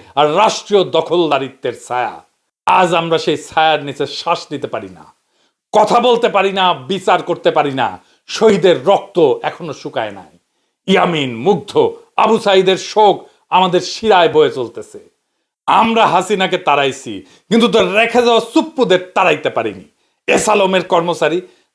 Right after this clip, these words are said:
দুবাই মালয়েশিয়ার রেসিডেন্ট, র প্রশিক্ষিত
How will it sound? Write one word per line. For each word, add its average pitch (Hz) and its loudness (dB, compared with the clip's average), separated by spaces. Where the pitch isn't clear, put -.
দুবাই 190 4
মালয়েশিয়ার 185 2
রেসিডেন্ট, 240 2
র 202 4
প্রশিক্ষিত 240 -4